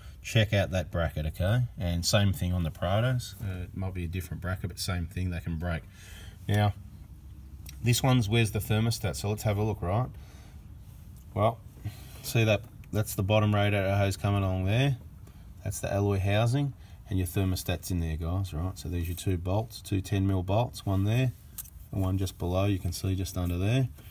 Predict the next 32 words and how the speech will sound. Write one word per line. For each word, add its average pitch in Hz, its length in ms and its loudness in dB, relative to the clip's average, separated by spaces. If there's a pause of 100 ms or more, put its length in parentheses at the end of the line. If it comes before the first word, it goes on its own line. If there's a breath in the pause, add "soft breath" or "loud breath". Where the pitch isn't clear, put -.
(480 loud breath)
And 95 120 0
it's - 120 -4
as 92 80 -2
simple 101 360 2
as 87 100 -2
that. 110 340 4
Now, 95 320 -2
I 98 60 -4
just 104 160 -4
wanna 104 160 2
give 101 160 0
you 98 60 2
a 92 40 -2
bit 104 120 4
of 92 100 0
a 90 60 -6
tip. 120 320 -2
I 104 60 4
don't 104 120 2
want 101 120 0
you 98 100 2
to 95 80 -2
go 95 160 2
change 92 260 0
your 87 100 -2
thermostat. 92 520 -2
It's 98 80 -4
a 95 40 0
pain 135 280 2
to 113 60 2
get 95 220 -2
to. 131 240 0